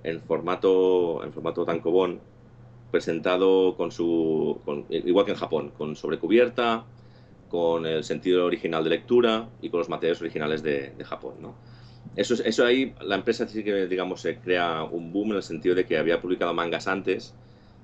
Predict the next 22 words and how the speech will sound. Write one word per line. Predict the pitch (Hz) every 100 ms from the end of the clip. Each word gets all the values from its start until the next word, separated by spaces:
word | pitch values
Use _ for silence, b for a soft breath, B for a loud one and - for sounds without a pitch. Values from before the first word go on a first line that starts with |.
| -
había | 73 78
publicado, | 78 78 76 73 73 71 69 67
eh, | 71 69 69 69 69 60 - -
si | - 71
no |
re-, | 73 73
si | -
no | 73 73
recuerdo | 73 71
mal, | 71 71
Astro | - 71
Boy, | 87 101 98 95
había | 80
publicado | 76 78 76 73 71 71 64 - B B B B B B B - -
eh, | 87 80 76 80
no-, | 85 -
Noritaka | 90 90 82 113 117 117 113 110
y | 98
alguna | 98 104
cosa | 107 104
más, | 113 117 -
pero, | 101 107 113